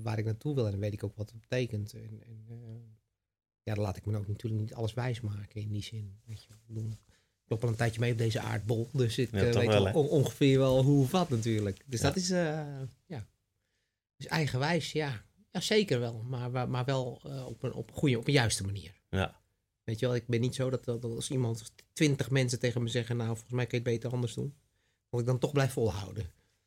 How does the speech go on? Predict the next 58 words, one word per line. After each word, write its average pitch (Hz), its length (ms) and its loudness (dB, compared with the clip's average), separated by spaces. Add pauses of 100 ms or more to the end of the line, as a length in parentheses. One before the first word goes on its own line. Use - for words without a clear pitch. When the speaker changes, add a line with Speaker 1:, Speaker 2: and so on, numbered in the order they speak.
(140)
Speaker 1:
Zo 123 160 -2
ben 113 120 2
ik 113 80 2
dan 113 120 4
ook 104 120 0
weer 101 120 -2
niet. 104 220 -2
Speaker 2:
Nee? 190 320 4
Speaker 1:
Nou, 131 680 2
nee, 104 260 0
nee, 104 160 -2
nee, 101 140 -6
nee. 101 120 -10
Ik 113 160 -6
la-, 139 100 2
ik 139 100 2
probeer 156 280 4
het 151 120 4
wel 170 180 4
en 156 80 2
ik 151 80 2
probeer 151 240 2
het 143 80 0
altijd 156 180 0
wel 156 100 2
op 143 100 -4
andere 156 220 2
manieren. 160 500 0 (160)
Speaker 2:
Ja. 107 280 2 (240)
Speaker 1:
En 147 120 -4
dan 147 80 -2
kijk 139 200 0
ik - 60 -10
van, 135 100 -4
nou, 143 120 -4
oké, 113 200 -2
werkt 135 260 -4
het, 151 100 -4
werkt 139 300 -2
het 135 160 -10
of 120 360 -6
niet? 143 200 -2
Kijk, 143 180 -4 (560)
het 139 120 -6
belangrijkste 175 580 2
is 156 120 -4
natuurlijk 147 280 -6
altijd 143 240 -6
dat 139 180 -2
je 135 180 -2 (560)
heel 143 180 4
kritisch 143 320 -2
naar 139 120 4
jezelf 135 340 2
blijft 104 220 -2
kijken, 107 340 -6
denk 107 200 0
ik. - 260 -16